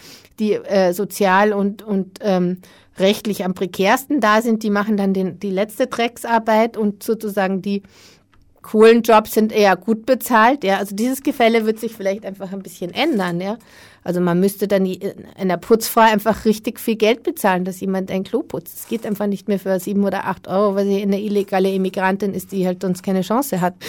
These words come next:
Sondern wenn die auch ihre Mindestsicherung bekommt, wird sie sagen, „Ja, ich putze schon dein Klo, kein Problem, mache ich dir gerne, aber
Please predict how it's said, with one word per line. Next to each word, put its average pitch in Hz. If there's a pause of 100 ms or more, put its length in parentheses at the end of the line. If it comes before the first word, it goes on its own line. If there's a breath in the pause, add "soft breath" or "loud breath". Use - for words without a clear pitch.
(280 loud breath)
Sondern 185
wenn 185
die 180
auch 151
ihre 202
Mindestsicherung 214
bekommt, 214
wird 208
sie 214
sagen, 202
„Ja, 196
ich 190
putze 220
schon 226
dein 220
Klo, 226
kein 214
Problem, 220
mache 226
ich -
dir 220
gerne, 220
aber 202